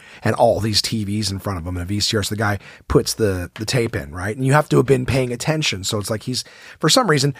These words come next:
sitting on the floor in front of a dead guy sitting in a chair. You know what I mean? And, and just watching this. If I had a dead guy sitting behind me and I'm watching scary movies, I'd be fucking,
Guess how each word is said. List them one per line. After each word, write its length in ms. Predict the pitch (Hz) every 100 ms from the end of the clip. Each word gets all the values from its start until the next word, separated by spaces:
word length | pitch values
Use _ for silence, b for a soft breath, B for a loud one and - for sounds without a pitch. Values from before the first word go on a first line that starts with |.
| -
sitting 400 | - - 175 165
on 100 | 151
the 80 | 139
floor 300 | 147 139 135
in 100 | 131
front 180 | 147
of 80 | 123
a 60 | 117
dead 260 | 127 127
guy 180 | 127 110
sitting 260 | 107 117 107
in 80 | 95
a 40 |
chair. 460 | - 127 87 90 - b b _ _
You 160 | - 139
know 80 | 120
what 60 |
I 40 | 117
mean? 360 | 120 127 135 - _
And, 580 | 127 131 127 117 117 110 -
and 200 | 127 120
just 160 | 104
watching 280 | 107 104 101
this. 120 | 85
If 60 | 101
I 60 | 185
had 80 |
a 40 | 170
dead 420 | 113 147 139 147
guy 220 | 160 147
sitting 300 | 156 160 143
behind 380 | 127 113 123 143
me 260 | 175 220 220 b b b -
and 80 |
I'm 100 | 120
watching 260 | 143 139 120
scary 380 | - - 135 123
movies, 280 | 131 180 -
I'd 160 | 143
be 100 | 147
fucking, 640 | 135 180 151 151 139 135